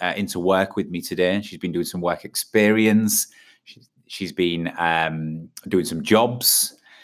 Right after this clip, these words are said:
She's been working in the office, and what we wanted to do is jump on at the end of the day and record a podcast together where I'm gonna ask Nyla some questions and we're gonna talk about a few things. So,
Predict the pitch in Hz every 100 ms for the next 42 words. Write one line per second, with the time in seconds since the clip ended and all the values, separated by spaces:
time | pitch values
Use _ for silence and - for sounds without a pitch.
0 | _ - 87 92 87 85 90 85 92 92
1 | - 90 - - 90 87 85 90 98 95
2 | 92 87 87 82 - 98 90 92 87 87
3 | 90 92 90 87 - 85 82 82 - -
4 | 82 80 78 - - - 95 90 - 87
5 | - - 90 82 78 85 98 92 87 87
6 | 82 85 92 92 - 98 90 82 - 80
7 | - 104 - 104 107 139 131 - _ _
8 | - - _ _ - 92 98 101 101 107
9 | 95 90 92 110 95 113 113 101 - 95
10 | 85 80